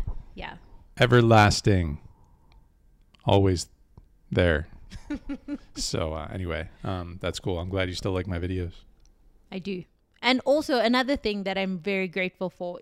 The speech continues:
Speaker 1: is that we did this thing,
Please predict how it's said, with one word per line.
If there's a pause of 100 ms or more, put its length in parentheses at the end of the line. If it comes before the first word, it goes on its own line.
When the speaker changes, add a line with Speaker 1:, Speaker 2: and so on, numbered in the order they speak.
Speaker 1:
is
that
we (1600)
did
this
thing,